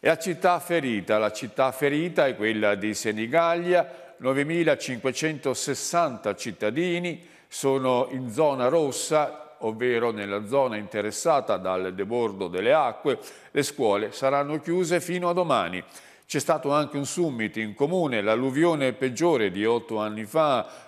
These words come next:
lo hanno ribadito anche gli amministratori. Il sindaco Olivetti: "Cinquantaquattro sono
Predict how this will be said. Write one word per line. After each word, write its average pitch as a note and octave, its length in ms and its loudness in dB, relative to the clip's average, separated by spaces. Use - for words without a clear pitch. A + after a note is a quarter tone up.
lo A2 140 2
hanno C#3+ 220 2
ribadito C3 580 0
anche A#2 400 0
gli G#2+ 120 0
amministratori. A#2+ 920 0
Il C3 120 -4
sindaco D#3 540 0
Olivetti: C3 680 2
"Cinquantaquattro D#3 1000 -2
sono D3 480 0